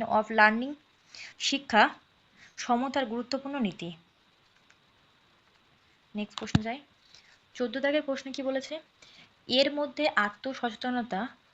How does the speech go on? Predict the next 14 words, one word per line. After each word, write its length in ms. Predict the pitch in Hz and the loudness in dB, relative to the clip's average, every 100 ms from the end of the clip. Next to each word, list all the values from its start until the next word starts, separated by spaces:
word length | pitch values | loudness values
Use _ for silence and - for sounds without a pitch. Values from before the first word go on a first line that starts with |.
| - | -6
ও 200 | 247 202 180 | -2 -2 0
জ্ঞানীয় 400 | 196 214 254 247 | 0 0 -2 -2
দক্ষতা 600 | 220 226 - 240 175 180 - | -4 -6 -8 -6 -6 -8 -14
যেমন 480 | 190 214 233 214 247 - - | -4 -2 -2 -4 -6 -10 -4
পরিকল্পনা, 680 | 226 226 247 254 262 262 320 - | -4 -2 -4 -4 -6 -8 -6 -4
পর্যালোচনা, 680 | 208 202 214 196 170 170 - _ - - | -4 -4 -6 -6 -10 -14 -20 _ -20 -6
সংশোধন 640 | - - 226 226 240 190 185 | -4 -2 -2 -2 -4 -6 -6
ইত্যাদি 400 | 226 - 254 269 | -6 -2 -4 -4
থাকে 360 | - 180 185 170 - _ _ - _ _ _ _ _ _ _ _ _ _ | -8 -8 -10 -14 -16 _ _ -20 _ _ _ _ _ _ _ _ _ _
কিসের 320 | - 254 285 220 | -2 2 2 0
মধ্যে? 360 | 175 165 180 - - | -4 -8 -14 -14 -4
ক 200 | 220 220 | 0 0
বলছে 440 | 262 269 - 240 | -2 -4 -4 -4
মেটাকগনিশন 840 | 254 208 226 226 233 233 233 254 | -2 -2 -2 -4 -4 -4 -4 -6